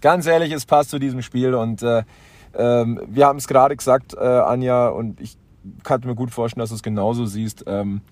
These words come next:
eigentlich darfst du dieses Spiel heute nicht verlieren, weil ein Grottenspiel zwischen zwei Mannschaften, die es eigentlich heute nicht verdient haben, Dreier zu holen. Und der Löwe hat's definitiv nicht heute verspielt. Also wer jetzt anfängt, hier drauf zu hauen und sagt,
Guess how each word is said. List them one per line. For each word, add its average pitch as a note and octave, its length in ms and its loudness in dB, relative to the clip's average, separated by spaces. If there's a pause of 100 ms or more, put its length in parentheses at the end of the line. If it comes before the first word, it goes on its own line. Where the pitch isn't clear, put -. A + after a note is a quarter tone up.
(380)
eigentlich B2+ 280 0
darfst A#2+ 220 2
du B2+ 40 -10
dieses A2 200 -8
Spiel B2+ 320 -6
heute A#2+ 380 -4 (300)
nicht C3+ 340 -4
verlieren, C#3+ 340 -2
weil B2 140 6
ein A2 180 -2
Grottenspiel D3+ 760 -2
zwischen C3 300 -8
zwei B2+ 300 2
Mannschaften, D3 560 -2
die C3 80 -10
es B2 120 -8
eigentlich C3 380 -4
heute C3 280 -2
nicht C3 240 -6
verdient C3+ 400 -6
haben, B2 220 -4
Dreier B2 300 2
zu G2+ 180 -6
holen. A#2+ 280 -4 (340)
Und G#3 520 2
der C#3 100 2
Löwe D#3 380 2
hat's - 300 0 (300)
definitiv D3+ 440 -6
nicht C#3 200 -6
heute D#3 240 0
verspielt. F2+ 460 -10
Also G2+ 160 -8
wer B2+ 100 0
jetzt C#3+ 180 4
anfängt, D#3 340 -2
hier C#3+ 100 -4
drauf D3 300 4
zu C3+ 180 -2
hauen A#2+ 220 0
und B2 100 -4
sagt, B2 360 2